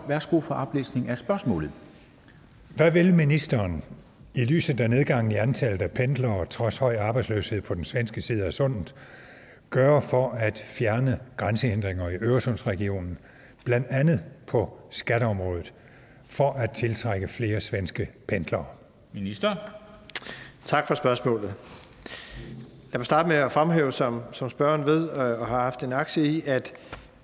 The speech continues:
Speaker 3: Danmark og Sverige med indgåelsen af Øresundsaftalen for knap tyve år siden har fjernet de største skattemæssige barrierer for integration af arbejdsmarkedet i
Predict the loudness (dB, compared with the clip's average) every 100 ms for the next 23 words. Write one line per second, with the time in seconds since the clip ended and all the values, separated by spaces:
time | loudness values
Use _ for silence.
0 | 0 2 2 0 2 2 2 -2 -2 -2
1 | 2 4 4 2 -4 -4 2 4 4 2
2 | 0 -2 0 0 -2 -6 -6 -6 0 2
3 | 4 2 2 2 2 0 -2 2 2 2
4 | 0 -4 2 2 0 -6 0 0 2 -2
5 | -2 -4 -2 0 2 2 0 -2 -4 -2
6 | -4 0 -2 -2 -4 -4 -4 -6 -6 -6
7 | -6